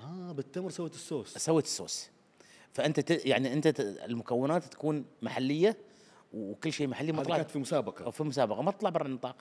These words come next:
Speaker 1: وشو ردة فعل المحكمين كانت؟
Speaker 2: ج-، شيء غريب بالنسبة، بالعكس،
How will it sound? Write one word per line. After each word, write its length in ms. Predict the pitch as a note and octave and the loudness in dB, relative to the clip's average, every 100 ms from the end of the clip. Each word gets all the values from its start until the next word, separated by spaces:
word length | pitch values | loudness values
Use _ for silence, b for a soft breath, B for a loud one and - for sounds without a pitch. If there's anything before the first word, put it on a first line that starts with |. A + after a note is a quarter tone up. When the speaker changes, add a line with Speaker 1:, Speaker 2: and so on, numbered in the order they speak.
| b - | b -14
Speaker 1:
وشو 220 | - G#3 | -2 0
ردة 180 | G3+ D3 | 0 -4
فعل 200 | - C#3+ | -4 -2
المحكمين 560 | C#3+ B2+ B2 - B2+ | -2 -4 -10 -6 -6
كانت؟ 280 | A2 A2 G2 - _ | -6 -10 -12 -16 _
Speaker 2:
ج-، 460 | D#2 G#2+ C#3+ - - | -8 -6 -4 -6 -2
شيء 280 | - C#4+ A3 | 6 8 12
غريب 420 | A3+ D4+ E3 C3 | 12 10 6 0
بالنسبة، 460 | E3 G3+ - C3+ C#3+ | 2 2 0 -4 4
بالعكس، 480 | D3 C#3+ - - | 8 8 8 -4